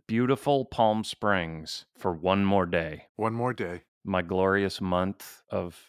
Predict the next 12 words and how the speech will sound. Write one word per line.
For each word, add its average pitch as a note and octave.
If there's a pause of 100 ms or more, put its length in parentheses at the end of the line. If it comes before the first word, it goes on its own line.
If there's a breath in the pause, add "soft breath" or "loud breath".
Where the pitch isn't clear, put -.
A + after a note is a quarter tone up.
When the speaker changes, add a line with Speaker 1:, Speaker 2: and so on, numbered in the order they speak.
Speaker 1:
covid F2+
lockdown F2+
in F2+
the E2+
sun F#2
is E2+
ending. E2 (200)
Speaker 2:
What's -
the G2+
weather F#2
out F2
there? F2+